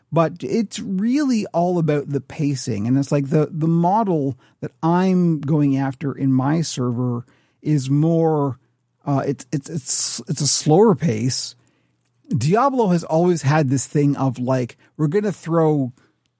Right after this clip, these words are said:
shitloads of enemies at you, right? And it's all about being able to handle and manage crowd control and, like, kill lots of things quickly. D and D ain't like that,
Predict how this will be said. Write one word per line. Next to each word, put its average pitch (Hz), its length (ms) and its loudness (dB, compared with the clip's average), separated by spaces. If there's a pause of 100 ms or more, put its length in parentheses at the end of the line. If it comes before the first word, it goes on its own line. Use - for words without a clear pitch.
(180)
shitloads 233 760 -2
of 180 100 4
enemies 160 340 4
at - 240 -8
you, 90 200 -16 (360)
right? 127 340 0
And 147 160 0
it's 156 160 0
all 214 280 2
about 165 420 0
being 151 200 2
able 151 260 -2
to 143 80 -4
handle 151 680 2
and 139 180 2
manage 127 340 -2
crowd 214 280 2
control 147 560 0
and, 131 220 0
like, 127 180 -2
kill 196 300 0
lots 151 320 0
of 135 80 -6
things 135 320 0
quickly. 117 580 -10 (1080)
D 220 240 4
and 214 80 4
D 202 260 2
ain't 151 200 2
like 131 260 0
that, - 340 -10